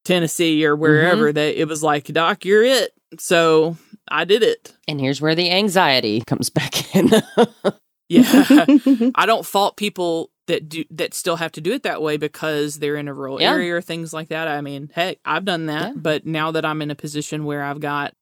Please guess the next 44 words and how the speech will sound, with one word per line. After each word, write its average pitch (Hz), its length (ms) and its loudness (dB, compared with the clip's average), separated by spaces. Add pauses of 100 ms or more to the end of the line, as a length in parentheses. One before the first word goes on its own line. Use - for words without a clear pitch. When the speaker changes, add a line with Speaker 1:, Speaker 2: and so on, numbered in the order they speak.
(440)
Speaker 1:
<laughs> - 400 -14
multiple 208 440 -2
specialists - 920 -4
literally 190 640 0
down 185 280 -2
the 160 80 -2
street, - 680 -8 (760)
it 180 180 0
becomes 165 420 -6
a 160 40 -2
little 151 160 -2
bit 143 160 -4
more 147 160 -8
difficult 139 460 -8
for 147 180 -8
me 139 120 -10
to 139 100 -10
justify. 139 600 -8
At 170 160 -4
least, 180 460 -8 (480)
I 170 320 0
at 170 80 -2
least 185 220 2
always 151 180 0
offer 127 340 -6
it. 80 160 -14
Speaker 2:
Yeah. 139 220 -6
Speaker 1:
Sometimes 165 460 -4
the 160 140 -4
owners 151 300 -6
are 147 80 -4
real 143 180 -6
specific 147 520 -8
about 139 240 -6
what 135 140 -8
they 135 100 -8
want, 147 280 -4
Speaker 2:
Yeah. 277 120 2
Speaker 1:
but 139 60 -4
I 147 80 -6
think 156 240 -8
if 147 160 -10
we're 147 100 -6
not 156 320 -6